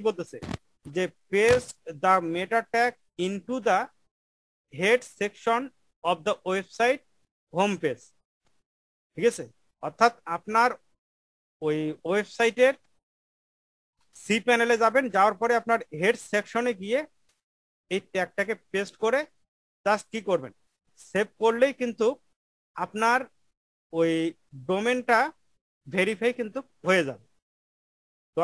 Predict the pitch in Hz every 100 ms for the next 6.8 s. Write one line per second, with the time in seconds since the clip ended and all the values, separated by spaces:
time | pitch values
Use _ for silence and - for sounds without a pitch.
0 | 175 202 220 247 226 233 233 220 214 185
1 | 190 - 226 214 - 185 196 175 254 _
2 | _ 208 214 220 214 214 208 202 202 196
3 | 208 180 _ _ _ _ - 147 180 196
4 | 208 202 175 - 185 - 202 202 202 208
5 | - _ 196 190 233 - 226 196 196 -
6 | 175 165 165 151 156 151 143